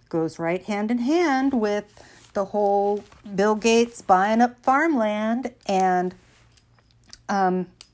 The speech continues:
controlling our food chain. People, we have got to be prepared for what is coming if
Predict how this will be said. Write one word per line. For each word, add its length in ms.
controlling 560
our 140
food 260
chain. 260
People, 360
we 320
have 240
got 320
to 100
be 160
prepared 720
for 520
what 280
is 160
coming 640
if 140